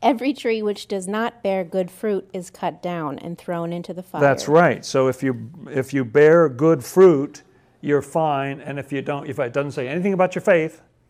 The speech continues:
Speaker 2: I don't see anything about your faith in there. It's whether you make the cut or not is based on whether you're bearing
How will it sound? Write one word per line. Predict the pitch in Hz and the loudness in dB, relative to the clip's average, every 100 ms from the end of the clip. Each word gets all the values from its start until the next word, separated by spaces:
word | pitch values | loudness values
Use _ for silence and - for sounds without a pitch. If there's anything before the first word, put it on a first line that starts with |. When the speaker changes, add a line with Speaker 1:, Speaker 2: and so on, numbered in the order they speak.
| _ _ _ - | _ _ _ -2
Speaker 2:
I | 147 | -2
don't | 156 | 0
see | 147 | -2
anything | 147 160 | -4 -4
about | 147 131 | -2 -4
your | 123 | -2
faith | - 175 156 | 2 2 0
in | 120 | -4
there. | 117 113 - _ _ - | -4 -6 -12 _ _ -2
It's | 127 - - 175 151 147 | -2 -2 -8 -18 -14 -12
whether | 147 143 143 | 2 2 4
you | 143 | 0
make | 135 143 143 | 2 -2 0
the | 147 | -4
cut | - 127 - | 2 2 2
or | 127 | -4
not | 123 120 - | 0 -2 -2
is | 135 110 | -4 -4
based | - 127 127 131 | -2 -2 -2 -4
on | 123 | -8
whether | 117 123 127 | -4 -6 -6
you're | 123 | -8
bearing | 110 123 120 117 | -8 -6 -6 -8